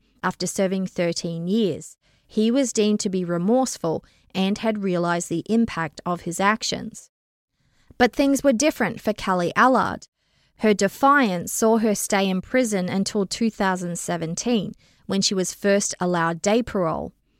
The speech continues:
By this time, she had given birth to her first child, who she conceived during a private family visit or a conjugal visit with her boyfriend,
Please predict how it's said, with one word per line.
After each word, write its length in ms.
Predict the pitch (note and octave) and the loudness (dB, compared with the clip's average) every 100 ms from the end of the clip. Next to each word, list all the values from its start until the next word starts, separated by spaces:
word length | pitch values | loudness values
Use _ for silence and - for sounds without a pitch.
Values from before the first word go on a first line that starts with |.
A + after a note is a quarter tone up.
| _ - | _ -4
By 160 | - F3 | 0 2
this 340 | F3+ C#4 - | 4 2 0
time, 340 | - F#3 E3+ F3+ | -6 -4 -2 -2
she 220 | - A3+ | 0 0
had 240 | A3+ A3 | 0 -2
given 260 | A#3 A3+ A#3+ | 0 2 2
birth 340 | F#3+ E3+ F3+ - | 2 0 -2 -4
to 100 | F#3 | -2
her 160 | F#3+ | -2
first 560 | - _ F3 F3 F3 - | -4 _ -2 -2 -2 -6
child, 520 | - G3+ F#3+ C#3+ - - _ _ - | 0 2 2 0 -6 -14 _ _ 2
who 160 | A3+ | 2
she 280 | G#3+ A3+ A#3+ | 4 2 0
conceived 600 | - C#4 - G3+ F#3 F3+ | 0 -2 -2 -2 -4 -2
during 300 | - F3+ F3+ | -2 0 0
a 40 | F3 | -4
private 540 | - G3+ G#3 B3 - | -2 2 2 2 -4
family 480 | - A3 G#3 F#3 F3 | -2 0 2 0 0
visit 460 | G3 C4 F3 B2+ - | 2 2 0 -4 -2
or 220 | F3 E3 | -2 -2
a 40 | |
conjugal 600 | - - C4 B3 - F3+ | -2 -2 0 -2 -2 -4
visit 360 | E3+ E3+ F3 - | -4 -4 -4 -4
with 180 | F3+ - | -6 -4
her 120 | E3+ | -4
boyfriend, 640 | E3 A3+ A#3+ - D3 F3+ | 0 0 0 -4 -6 -8